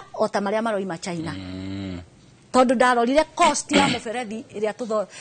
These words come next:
Speaker 1: he mĩberethi ĩrĩa yakaga gũkũ manyũmba
Speaker 2: Mm.
Speaker 1: ĩrĩa ĩrathondekwo rĩu. Ndarorire cost ya mũberethi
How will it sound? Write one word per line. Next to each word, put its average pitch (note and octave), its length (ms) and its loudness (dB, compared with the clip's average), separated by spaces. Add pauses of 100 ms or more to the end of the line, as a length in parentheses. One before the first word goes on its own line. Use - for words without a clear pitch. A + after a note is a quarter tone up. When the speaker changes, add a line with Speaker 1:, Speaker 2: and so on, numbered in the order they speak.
(100)
Speaker 1:
he C4+ 100 0
mĩberethi A#3 580 0
ĩrĩa A3 220 2
yakaga A3+ 380 -2
gũkũ G#3 280 -2
manyũmba G3+ 560 -2
Speaker 2:
Mm. A2+ 140 -2
Speaker 1:
ĩrĩa G3+ 200 2
ĩrathondekwo G3 680 -2
rĩu. G#3+ 260 0 (420)
Ndarorire B3+ 480 4 (120)
cost B3 460 0
ya B3+ 140 2
mũberethi G#3+ 580 -2